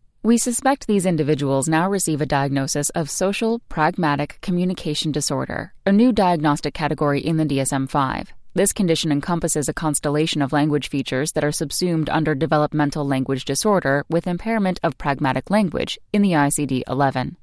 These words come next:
These language diagnoses now essentially replace P D D N O S and, in the I C D ten, pervasive developmental disorder unspecified. In a live debate for Spectrum about the merits of our evolving diagnostic classification of autism spectrum disorders,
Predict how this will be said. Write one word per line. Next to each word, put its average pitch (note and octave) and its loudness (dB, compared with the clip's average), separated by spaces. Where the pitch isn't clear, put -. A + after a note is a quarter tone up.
These B3 2
language A#3+ 4
diagnoses E3 2
now D#3+ 4
essentially D3+ 0
replace E3+ 0
P F3 -2
D D#3 0
D C#3+ 2
N C#3+ 0
O C3+ 2
S C3+ -2
and, D3+ 2
in E3 2
the C#3+ 4
I B2+ 4
C C#3 -2
D C3 0
ten, D#3 0
pervasive G3 0
developmental D#3 0
disorder C3 0
unspecified. C3 -2
In G#3 4
a G#3 4
live G#3 2
debate F3 0
for D3+ -4
Spectrum C3+ -2
about D#3 2
the D#3 0
merits E3 2
of C#3+ 0
our C#3 4
evolving D3+ 2
diagnostic C#3 0
classification D3+ -2
of C3+ 0
autism C#3+ -2
spectrum C#3+ -4
disorders, C#3 0